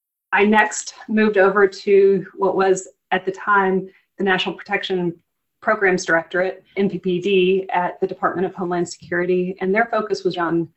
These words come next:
cyber and critical infrastructure protection. This is now the agency known as cisa. Then most recently transferred over to T S A, where I got to work transportation security challenges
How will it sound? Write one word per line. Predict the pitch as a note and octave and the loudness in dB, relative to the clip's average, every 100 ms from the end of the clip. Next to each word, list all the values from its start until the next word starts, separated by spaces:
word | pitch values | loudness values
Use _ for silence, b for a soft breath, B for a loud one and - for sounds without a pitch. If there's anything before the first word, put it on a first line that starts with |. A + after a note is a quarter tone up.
| _ _ _ _ | _ _ _ _
cyber | G3+ G3 F#3+ F#3 F3 | 0 2 2 2 0
and | F3+ | -4
critical | - F#3 F3+ E3 | 0 0 2 0
infrastructure | F3 F3+ F#3+ D#3+ - C#3+ | 0 0 -2 -2 -4 -6
protection. | - D#3+ D3+ - - - - _ _ | -8 -10 -8 -8 -8 -10 -20 _ _
This | F3+ F3+ | -2 0
is | F3 F#3+ | 0 4
now | F#3+ F#3 F#3 | 4 4 4
the | F3+ - | 2 2
agency | F3+ F3+ E3+ - E3+ | 2 2 0 0 0
known | E3+ E3+ | 0 -2
as | E3 | -4
cisa. | - G3 F#3+ D#3 E3+ - _ b b | 0 0 0 -2 -2 -8 _ b b
Then | G3 G3 G3 G3 E3 - - _ | 0 4 4 4 2 -6 -20 _
most | F#3 F#3+ F#3+ | -2 0 0
recently | A#3 B3 G3 F#3+ F#3 F#3 F#3 - | -2 -2 -2 2 4 4 2 -6
transferred | - G3 F#3+ F#3 F3+ | -4 -4 -2 -2 -2
over | F3+ F3 F3 | -2 -2 -2
to | E3+ - F3+ F3+ F3 - | -4 -4 -2 0 -2 -4
T | - - F#3 | -10 -4 -4
S | F3 | -2
A, | F#3 F3+ F3 F3 E3+ _ _ - | -2 -2 -2 -4 -8 _ _ -6
where | F3+ F3 | -2 0
I | F3 | 0
got | F3+ - | -2 -2
to | G3 | -6
work | F3+ F#3 F3+ - - - | -2 0 0 -2 -14 -8
transportation | A3 F#3+ - F3 F3+ - F3 | -4 -4 -4 -4 -2 -2 -4
security | - - F#3 F3+ F3+ | -10 -4 -2 0 0
challenges | F3+ - D#3+ F3 E3+ F3+ E3+ - | -4 -6 -4 -4 -6 -6 -6 -8